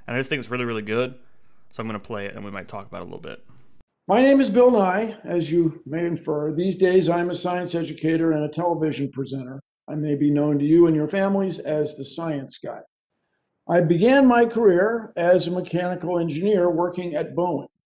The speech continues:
Speaker 2: My professional license is still in Washington State. I worked on aviation's fema acronym, Failure Effects and Modes Analysis. I was paid to solve physics problems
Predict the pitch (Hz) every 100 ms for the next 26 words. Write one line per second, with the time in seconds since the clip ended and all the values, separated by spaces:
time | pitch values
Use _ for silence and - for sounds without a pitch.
0 | - 139 147 135 131 151 151 160 156 156
1 | 160 208 202 131 - 139 147 143 147 143
2 | 139 156 - 208 214 220 - _ _ _
3 | _ 147 147 160 170 165 156 156 156 170
4 | 170 165 160 156 160 151 139 - - -
5 | 202 190 175 165 165 165 160 156 160 160
6 | 190 240 _ _ _ _ - - 220 240
7 | 233 233 226 190 - 196 202 - 185 165
8 | 160 208 202 156 139 143 135 123 104 -
9 | - - - _ _ 165 185 170 202 226
10 | 196 - 214 202 220 214 196 - 185 185
11 | 185 180 160